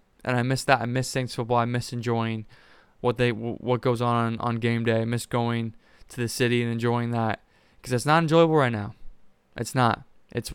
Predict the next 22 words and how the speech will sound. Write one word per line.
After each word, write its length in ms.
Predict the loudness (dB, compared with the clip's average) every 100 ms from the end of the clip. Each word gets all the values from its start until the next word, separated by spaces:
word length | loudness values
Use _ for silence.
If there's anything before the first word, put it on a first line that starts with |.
| -8
it's 160 | -6
actually 320 | -2 -2 -2 -2
pretty 180 | 0
miserable. 400 | 2 0 -2 -4
It's 100 | -6
com-, 140 | -8 -14 -8
the 140 | -6
complete 320 | -6 -4 -2 0
opposite. 480 | 0 -4 -12 -12
So, 320 | -4 -2 -2 -6 _ -20 -20 -20 -20 _ _ _ _ _ _ _ _ _ _ _ _ -8
<sighs> 60 | -6 -6 -6
just 160 | -2 4
hope 200 | 4 4
things 300 | 0 0 -2
can 440 | -2 -2 -2 -8 -12 -18 -20 _ _ -2
change 400 | 0 2 0 -2
and 320 | -2 -4 -6 -2
go 80 | 0
in 40 |
the 60 | 2
right 140 | 0
direction. 580 | 2 2 0 -4 -4 -8